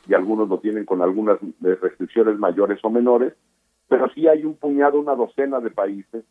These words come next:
sobre todo europeos, que, eh, manejan e, e impulsan este tipo de justicia,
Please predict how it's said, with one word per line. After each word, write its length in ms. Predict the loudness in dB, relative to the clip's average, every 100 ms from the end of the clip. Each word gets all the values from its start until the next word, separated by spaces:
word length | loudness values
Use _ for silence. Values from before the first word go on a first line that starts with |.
| _
sobre 260 | 2 2 2
todo 440 | 0 0 0 -2 -6 _ _ -10
europeos, 720 | -8 -6 -6 -2 -2 -2 -6 _ _ _ _ _ _ _ _ _
que, 360 | 0 0 -2 -6 _
eh, 440 | -4 -2 -2 -4 -4
manejan 560 | -2 0 -2 -4 -6 -12 _ _ _ _
e, 220 | -6 -6 -6 -6 4
e 100 | 6
impulsan 720 | 6 2 4 4 4 0 0
este 240 | -4 -6
tipo 320 | -14 -6 -2 0
de 60 |
justicia, 840 | -2 -12 -12 -6 -6 2 4 4